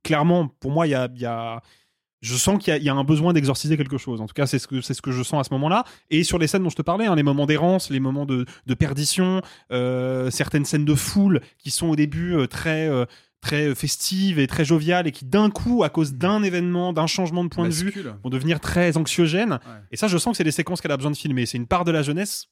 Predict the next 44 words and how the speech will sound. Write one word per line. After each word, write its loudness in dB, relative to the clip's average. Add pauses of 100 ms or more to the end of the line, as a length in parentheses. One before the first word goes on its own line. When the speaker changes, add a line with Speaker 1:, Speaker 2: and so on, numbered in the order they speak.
Speaker 1:
qui, -14
qui -10
la, -2
qui -6
la 2
passionne 0
esthétiquement. 0
Speaker 2:
Mais 4
elle, 0
qui, 0
elle 0
les 4
filme 0
super -2
bien. 0
C'est-à-dire -4
Speaker 1:
Oui, 8
Speaker 2:
que 0
vraiment, 0
la -2
façon 2
Speaker 1:
mais 4
Speaker 2:
dont 0
la 0
caméra -4
s'empare -2
de -4
sa, 0
Speaker 1:
Ouais. 2
Speaker 2:
de -4
sa -6
comédienne, 0
Speaker 1:
Mais 4
Speaker 2:
lui -2
colle, 0
Speaker 1:
pour 4
Speaker 2:
colle 4
à 6
la 4
moindre 2
de 4
Speaker 1:
arriver, 2
Speaker 2:
ses 4
expressions. -6